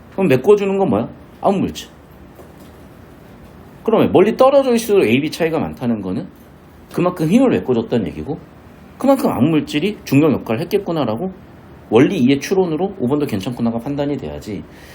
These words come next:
일치로 풀면 난이도가 굉장히 올라간다니까. 원리 이해로 가야 돼, 원리 이해. 그러니까 여러분이 요즘 수능이 너무 어려워서 이해가 안 되다 보니까 애초에 폼조차 형성이 안 되는 것 같아요. 그래서 이 정도 수준의 지문들로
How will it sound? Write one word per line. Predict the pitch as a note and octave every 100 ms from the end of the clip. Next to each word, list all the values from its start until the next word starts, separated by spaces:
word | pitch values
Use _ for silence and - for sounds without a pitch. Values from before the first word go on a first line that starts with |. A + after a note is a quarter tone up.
| -
일치로 | - F#3+ A3+ B3+
풀면 | A#3 D3 D3 C#3+
난이도가 | E2 G2+ A#2+ A#2+ - - - -
굉장히 | - G2+ F3+ C#4
올라간다니까. | D3+ G2+ D#2+ C#2 C#2 - - - - - - - - - - -
원리 | - D3+ A#3 A#3
이해로 | F#3+
가야 | - E2
돼, | D2
원리 | D#2 E2+
이해. | D#2+ - - - - - - - -
그러니까 | D3
여러분이 | D#3+ F#3+ F#3
요즘 | A#2+ G3+
수능이 | A3 G3+
너무 | D#3 B2 A3+
어려워서 | G3 F#3 F3 E3+
이해가 | A2 D3 C#3
안 | F2+
되다 | D#3 F3
보니까 | D3 A#2+ A#2 B2+ C#3 C#3 - - - - - - -
애초에 | C3+ - E3+
폼조차 | - C#4+ D4 D4 G3+
형성이 | G3 G3+ F3+
안 | -
되는 | F2+ F2+
것 | E2
같아요. | D#2 - F2
그래서 | C3 - - - -
이 | D#3
정도 | B3+ B3
수준의 | A#3 G#3 G3+ G3
지문들로 | F#3+ A2 B2 A#2+ A2 C#3